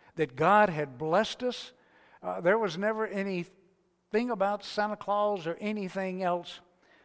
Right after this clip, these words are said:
uh, associated with him. Uh, we gave gifts, we celebrated the season, but we made sure they knew that th-, what they were, what they were being blessed with was because of God.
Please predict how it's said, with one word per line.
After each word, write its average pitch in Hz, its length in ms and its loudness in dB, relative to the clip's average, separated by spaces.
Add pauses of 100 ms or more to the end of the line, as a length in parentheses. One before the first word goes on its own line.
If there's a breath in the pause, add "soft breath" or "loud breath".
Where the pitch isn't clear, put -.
(140 soft breath)
uh, 165 360 -6 (100)
associated 185 600 -2
with 147 180 -4
him. 147 300 -4 (400 loud breath)
Uh, 139 200 -6
we 160 200 -2
gave 185 380 0
gifts, 208 460 0
we 151 120 -6
celebrated 196 800 2
the 170 80 -6
season, 175 480 -2 (260 loud breath)
but 214 140 0
we 277 140 0
made 262 260 2
sure 247 300 2
they 226 240 4
knew 214 560 0
that 185 340 2 (1000 soft breath)
th-, 196 140 -12 (120)
what 233 320 -4
they 233 160 6
were, 190 220 4 (460)
what 214 180 -2
they 247 80 2
were 240 120 4
being 208 280 0
blessed 226 340 2
with 196 180 2
was 185 140 -4
because 202 560 -2
of 156 140 -4
God. 180 340 0